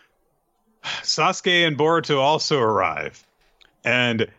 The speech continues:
Ada turns to look at Shikamaru and she says, "Huh, the Hokage and others are stuck outside because you told a colleague to lock the door to protect them from my ability, didn't you?" And Shikamaru's like, <gasps> "She knows what's going on, but how?" <gasps> "That left eye of hers lets her see, I see."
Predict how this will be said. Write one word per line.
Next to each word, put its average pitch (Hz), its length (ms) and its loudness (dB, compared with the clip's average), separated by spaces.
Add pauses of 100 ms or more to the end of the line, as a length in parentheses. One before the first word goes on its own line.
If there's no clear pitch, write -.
(160)
Ada 160 340 2
turns 147 280 -2
to 151 80 0
look 143 100 -2
at 135 60 -8
Shikamaru 123 600 0
and 98 100 -6
she 104 80 -6
says, 104 360 -2
"Huh, 147 240 0 (600)
the 170 80 0
Hokage 170 480 0
and 151 80 -2
others 147 260 0
are 117 80 -2
stuck - 260 -4
outside 123 680 -2
because 110 360 -6
you 185 80 -2
told 117 260 -4
a 87 60 -6
colleague 123 360 -4
to 92 140 -10
lock 95 300 -2
the 101 80 -8
door 107 360 -2
to 85 80 -12
protect 156 320 -6
them 104 120 -8
from 101 100 -6
my 101 100 0
ability, 143 400 -2
didn't 226 300 0
you?" 78 120 -4 (380)
And - 80 -2
Shikamaru's 120 380 2
like, 98 180 -2 (180)
<gasps> 262 200 -4
"She 135 220 2
knows 123 280 2
what's 127 140 -4
going 87 300 0
on, 123 320 2 (180)
but 101 220 0
how?" 98 440 0
<gasps> 233 500 -2
"That 104 320 -2
left 113 340 -4
eye 139 140 2
of 135 140 0
hers 98 280 -4
lets 107 180 -4
her 95 140 -2
see, 160 480 0
I 127 180 0
see." 110 460 -4